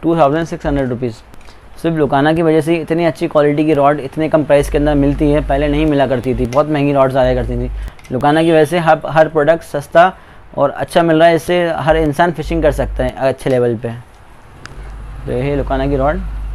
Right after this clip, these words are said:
उसके बाद दूसरे और models हैं, वो दिखाता हूँ मैं आपको।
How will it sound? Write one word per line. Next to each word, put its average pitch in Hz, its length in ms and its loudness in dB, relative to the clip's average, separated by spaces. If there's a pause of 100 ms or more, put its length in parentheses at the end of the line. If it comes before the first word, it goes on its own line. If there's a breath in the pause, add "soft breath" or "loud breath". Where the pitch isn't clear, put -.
(2000)
उसके - 180 -6
बाद 131 280 4 (1500 loud breath)
दूसरे 131 440 0
और 143 240 4
models 147 360 4
हैं, 175 80 2
वो 160 60 2
दिखाता 139 320 4
हूँ 160 80 4
मैं 156 80 2
आपको। 151 240 -2